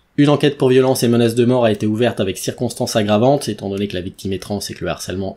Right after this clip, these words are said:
à son encontre était en lien avec ça. Le harceleur a reconnu les faits et sera soumis à une mesure de réparation pénale.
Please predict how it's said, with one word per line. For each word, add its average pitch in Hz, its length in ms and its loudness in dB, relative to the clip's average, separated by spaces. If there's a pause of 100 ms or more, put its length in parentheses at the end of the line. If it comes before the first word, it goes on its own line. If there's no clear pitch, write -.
à 113 80 -2
son - 160 -4
encontre 110 320 -4
était 92 120 -10
en 90 100 -8
lien 90 160 -10
avec 85 160 -10
ça. - 240 -4 (260)
Le 135 140 4
harceleur 143 420 4
a 127 80 6
reconnu 117 320 2
les 107 80 2
faits 139 240 4
et 135 60 4
sera 117 160 -2
soumis 127 320 0
à - 20 4
une 110 140 2
mesure 120 280 4
de 113 60 0
réparation 117 500 0
pénale. 92 380 -4